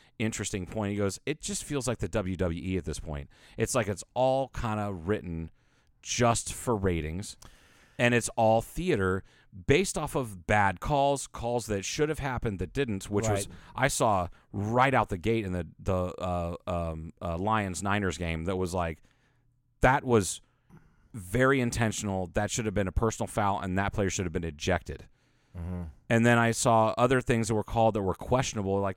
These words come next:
Speaker 1: that didn't really look like they had a hold of that person's helmet or jersey or whatever.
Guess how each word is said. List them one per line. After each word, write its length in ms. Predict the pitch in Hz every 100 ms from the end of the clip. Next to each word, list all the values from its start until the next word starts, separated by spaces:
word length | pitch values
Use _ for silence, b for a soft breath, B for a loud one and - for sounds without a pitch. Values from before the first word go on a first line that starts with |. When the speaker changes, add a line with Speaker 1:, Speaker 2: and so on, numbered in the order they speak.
| -
Speaker 1:
that 240 | 147 214
didn't 240 | 208 196 147
really 280 | 147 147 120
look 280 | 117 123
like 200 | 127 113
they 240 | 131 117 113
had 240 | 104 110
a 40 | 95
hold 360 | - 117 110
of 80 | 92
that 220 | 95 95
person's 360 | - 95 - 87
helmet 380 | 107 98 95 85
or 100 | 85
jersey 380 | 95 92 85
or 40 | 85
whatever. 360 | 87 85 82